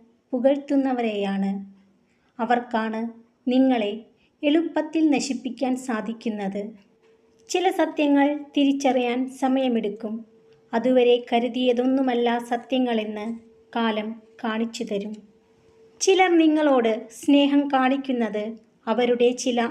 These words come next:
ആഗ്രഹങ്ങൾ സാധിക്കാനായിരിക്കും. അത് കഴിയുമ്പോൾ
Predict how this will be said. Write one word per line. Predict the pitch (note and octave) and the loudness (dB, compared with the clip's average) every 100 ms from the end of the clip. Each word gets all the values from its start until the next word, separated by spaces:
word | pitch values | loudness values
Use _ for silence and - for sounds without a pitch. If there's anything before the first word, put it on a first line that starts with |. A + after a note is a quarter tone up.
| - A#3+ | -4 -6
ആഗ്രഹങ്ങൾ | B3 A#3+ C#4 C#4 B3+ G#3+ G3 G3+ - | -4 0 -2 0 -2 -2 -6 -8 -16
സാധിക്കാനായിരിക്കും. | - B3+ A#3 B3 A#3+ B3+ B3 A3 G#3 G#3+ G#3+ - G#3+ A#3 _ _ _ _ | -8 -4 -4 -6 -4 -2 -2 -4 -6 -8 -10 -10 -10 -10 _ _ _ _
അത് | A#3 A#3 | -2 0
കഴിയുമ്പോൾ | C4+ C4 C#4 C#4 B3 G#3+ | 4 4 6 4 4 0